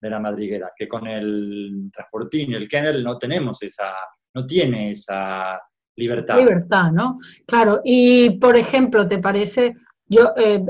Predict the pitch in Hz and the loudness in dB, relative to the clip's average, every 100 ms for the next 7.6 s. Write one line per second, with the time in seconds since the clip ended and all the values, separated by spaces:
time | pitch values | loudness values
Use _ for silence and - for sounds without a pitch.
0 | 214 208 202 208 - 240 247 254 269 269 | -2 0 0 0 -2 2 4 6 6 4
1 | 262 262 254 214 196 214 240 233 262 285 | 4 2 2 -2 0 2 2 2 0 2
2 | 285 339 240 233 175 240 269 220 202 202 | -2 -2 -2 -2 -2 0 0 2 0 0
3 | 214 214 202 208 208 220 185 185 175 170 | -2 0 -2 -2 0 0 0 -2 -4 -4
4 | 175 175 254 311 370 - _ - 240 240 | -4 -2 2 2 2 -4 _ 0 4 6
5 | 226 202 254 226 240 254 294 277 269 285 | 6 6 2 2 2 2 2 2 2 2
6 | 262 262 175 202 180 202 190 240 240 226 | 4 2 2 -2 -2 -2 4 4 4 2
7 | 240 - 233 175 180 175 | 0 0 -2 0 0 -2